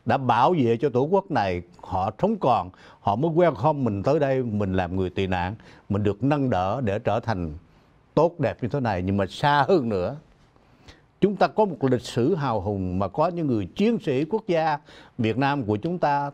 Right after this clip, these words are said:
tổ tiên ông bà chúng ta, chiến sĩ Việt Nam Cộng Hòa của chúng ta đã đổ máu, đổ thân mạng để cho chúng ta còn tồn tại. Chúng ta không có nhớ ơn những người đó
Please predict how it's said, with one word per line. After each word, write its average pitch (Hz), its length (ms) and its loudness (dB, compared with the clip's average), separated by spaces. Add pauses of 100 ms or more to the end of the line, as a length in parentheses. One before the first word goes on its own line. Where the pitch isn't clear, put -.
tổ 123 280 2
tiên 170 180 4
ông 160 160 -2
bà 104 200 2
chúng 156 220 -4
ta, 147 180 0
chiến 202 240 -2
sĩ 175 180 0
Việt 156 180 -2
Nam 156 180 -2
Cộng 107 200 -2
Hòa 107 200 0
của 101 100 -6
chúng 170 200 -6
ta 143 220 -2 (320)
đã 156 160 4
đổ 151 480 6
máu, 190 340 2 (140)
đổ 143 380 8
thân 156 240 0
mạng 104 320 -2 (100)
để 120 260 4
cho 139 160 2
chúng 160 120 -4
ta 139 100 -4
còn 101 200 -6
tồn 85 300 -6
tại. 90 240 -8 (600)
Chúng 185 160 4
ta 175 120 0
không 147 180 -4
có 175 140 2
nhớ 160 260 2
ơn 147 240 2
những 113 180 0
người 104 200 0
đó 98 340 -4